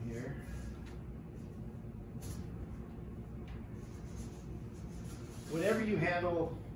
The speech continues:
oversized blanks, or usually whenever I handle any blank, I always have a pair of these, like, they're just like cotton gloves or whatever,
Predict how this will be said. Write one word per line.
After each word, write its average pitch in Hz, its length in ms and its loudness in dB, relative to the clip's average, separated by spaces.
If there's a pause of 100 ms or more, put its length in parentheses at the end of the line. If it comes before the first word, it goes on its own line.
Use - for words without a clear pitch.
oversized 156 600 8
blanks, 139 360 4
or 139 60 4
usually 185 380 8
whenever 147 580 8
I 135 80 10
handle 135 400 6
any 202 220 10
blank, 123 320 8 (440)
I 160 40 2
always 175 160 8
have 165 160 10
a 143 60 6
pair 170 200 8
of 143 80 12
these, 123 380 4
like, 127 180 2
they're 139 260 4
just - 160 0
like 143 200 6
cotton 143 260 2
gloves 127 340 2
or 123 120 4
whatever, 123 420 2